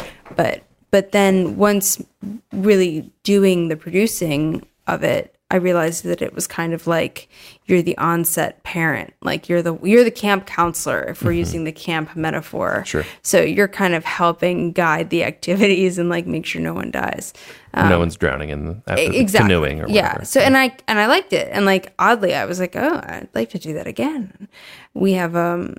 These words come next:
Speaker 1: uh, lovely friends that, um, Mark Gill and Hannah Wegg, who we've talked about. And, um, Mark was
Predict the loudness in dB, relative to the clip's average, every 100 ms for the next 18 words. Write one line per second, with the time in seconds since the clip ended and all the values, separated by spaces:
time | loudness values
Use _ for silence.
0 | -12 -6 -4 -4 -2 0 0 -4 -6 -2
1 | 0 2 0 -2 -2 -4 -4 -4 -2 -2
2 | -4 -6 -8 -10 -10 -4 -2 -2 -2 -2
3 | 0 0 -4 -4 -6 -4 -4 -4 -4 -6
4 | -8 -8 -10 -12 -12 -10 -10 -8 -6 -4
5 | -4 -6 -6 -6 -6 -6 -6 -10 -4 0
6 | 2 0 -2 0 0 -2 -8